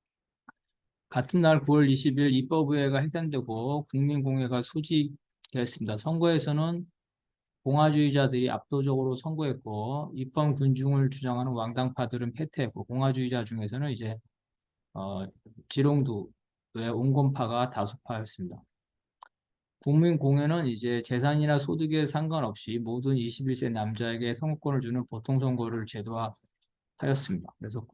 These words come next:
공화정을 선포하고 프랑스 제일 공화국이, 에, 에, 성립이, 에, 됐습니다. 이에 따라서 입헌 군주정인 천칠백구십일 년 헌법은, 음, 폐지됐습니다.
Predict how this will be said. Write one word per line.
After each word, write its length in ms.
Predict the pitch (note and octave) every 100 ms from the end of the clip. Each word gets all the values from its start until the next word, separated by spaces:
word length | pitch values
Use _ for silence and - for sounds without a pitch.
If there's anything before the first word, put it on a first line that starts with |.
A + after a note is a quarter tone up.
| _ _ _ _ _ _ -
공화정을 520 | B2 C3 C3 B2+ B2
선포하고 840 | D3 D3+ C#3+ C#3 C3+ G#2 G#2+ C3+
프랑스 360 | C#3 D#3 D#3 C#3+
제일 320 | C3+ A#2+ C3+
공화국이, 840 | C3 C3 A#2 G#2+ G#2+ A#2+ B2 B2 -
에, 380 | G2+ G2+ G2 F#2+ -
에, 160 | G2+ G2+
성립이, 840 | C3 C3 B2+ A#2+ A#2 F2+ G2+ G2+
에, 60 | G2+ - _ _ _ -
됐습니다. 400 | A2+ - G2+ G2
이에 220 | G2+ A#2 A#2
따라서 460 | A#2 A2+ A2 C3+ - - _ _ _ _ _ -
입헌 440 | B2 A#2+ C#3+ C3+
군주정인 1080 | C3+ A#2+ A#2+ B2+ A2 A2+ C3 C#3 G#2 G#2+ A2 _ _ -
천칠백구십일 640 | D3 - D3 A#2+ B2+ B2+
년 100 | B2
헌법은, 640 | D3 D3+ C#3 C3+ A2 G#2+
음, 480 | A2 C#3 F#3+ G#2+ A2+
폐지됐습니다. 1500 | A2 C#3+ C#3 C3+ B2+ - G#2 F#2 D2+ _ A#2 A2 F#3 F#3